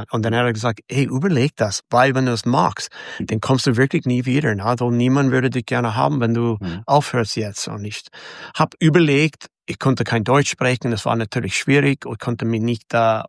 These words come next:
Speaker 1: äußern, kommunizieren. Und, äh, die Leute damals, äh, in diesem kleinen Dorf wollten mit mir auch nicht auf Englisch sprechen.
Speaker 2: Mhm.
Speaker 1: So, die haben mit mir eher nicht gesprochen.
Speaker 2: Ja.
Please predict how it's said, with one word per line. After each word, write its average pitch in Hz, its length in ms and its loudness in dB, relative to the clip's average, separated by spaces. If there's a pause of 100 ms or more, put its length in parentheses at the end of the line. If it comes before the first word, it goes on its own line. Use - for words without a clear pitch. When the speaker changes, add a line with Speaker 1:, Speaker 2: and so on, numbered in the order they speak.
Speaker 1:
äußern, 135 500 2
kommunizieren. 135 920 2 (920)
Und, 117 420 0
äh, 117 260 2
die 117 200 0
Leute 120 360 0
damals, 117 640 2
äh, 117 420 2
in 117 60 -2
diesem 113 240 0
kleinen 117 300 0
Dorf 117 260 2
wollten 120 240 0
mit 117 140 0
mir 117 160 2
auch 117 80 2
nicht 123 260 0
auf 110 120 0
Englisch 123 260 0
sprechen. - 420 -6
Speaker 2:
Mhm. 101 380 0 (200)
Speaker 1:
So, 110 280 0
die 110 140 0
haben 117 160 2
mit 117 140 -2
mir 117 240 0
eher 113 520 -2 (360)
nicht 139 220 4
gesprochen. 107 640 -2
Speaker 2:
Ja. 107 160 2